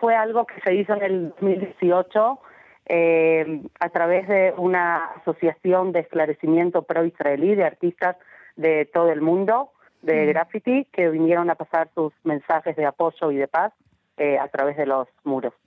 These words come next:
Speaker 2: Y te pregunto, sacando, o sea, ahora nos vamos a meter en la situación en la que estamos hoy, pero sacando esta situación, el hecho de estar directamente en la frontera,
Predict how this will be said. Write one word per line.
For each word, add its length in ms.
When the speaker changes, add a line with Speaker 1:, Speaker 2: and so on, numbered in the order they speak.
Speaker 2:
Y 120
te 100
pregunto, 560
sacando, 680
o 80
sea, 140
ahora 180
nos 100
vamos 200
a 40
meter 240
en 60
la 80
situación 320
en 40
la 60
que 40
estamos 320
hoy, 180
pero 320
sacando 360
esta 120
situación, 580
el 160
hecho 220
de 60
estar 440
directamente 540
en 100
la 80
frontera, 580